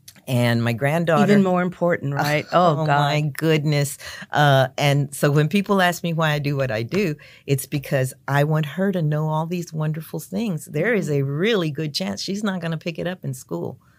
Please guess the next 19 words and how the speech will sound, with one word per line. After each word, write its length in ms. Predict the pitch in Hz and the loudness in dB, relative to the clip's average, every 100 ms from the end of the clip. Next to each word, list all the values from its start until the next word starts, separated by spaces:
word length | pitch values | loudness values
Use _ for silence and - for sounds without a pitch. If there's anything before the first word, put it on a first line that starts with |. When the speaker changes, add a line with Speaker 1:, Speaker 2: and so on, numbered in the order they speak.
| - | -8
Speaker 2:
Yes. 400 | 185 160 139 - - | -2 -2 -4 -6 2
Speaker 1:
Although 280 | 151 151 | 4 4
she 220 | 147 - 165 | 2 0 2
is 40 | |
Speaker 2:
Even 260 | 214 208 202 | 4 4 4
now. 220 | 175 143 | 4 4
Speaker 1:
thankfully 680 | 156 156 165 160 160 156 123 | 4 2 0 -2 0 -2 -2
in 140 | 143 139 | 0 2
a, 140 | 127 107 | 0 0
in 120 | 135 | 2
a 60 | 131 | 2
dual 240 | 135 143 | 2 0
language 340 | 143 143 143 139 | 2 0 0 -4
school 300 | - 139 143 | -4 -2 0
and 160 | 135 | 0
doing 240 | 135 135 127 | 2 0 0
very 220 | 127 127 | -2 -2
good 200 | 135 131 | -2 -2
there. 140 | 139 | -2